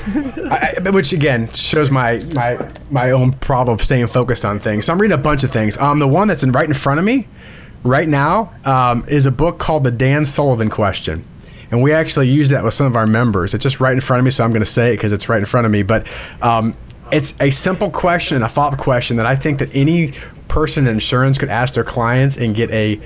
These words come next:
huge amount of, of return on it. So it's called The Dan Sullivan Question.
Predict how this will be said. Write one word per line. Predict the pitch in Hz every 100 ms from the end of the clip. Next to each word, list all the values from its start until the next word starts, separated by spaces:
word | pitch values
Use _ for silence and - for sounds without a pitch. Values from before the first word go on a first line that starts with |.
| - -
huge | - - 185 185 165 139
amount | 117 110 107
of, | - 104
of | - 107
return | 107 101 107 98
on | 87
it. | -
So | -
it's | 117
called | - 143
The | 127
Dan | 113 123 135 143
Sullivan | 139 139 147
Question. | 139 156 156 170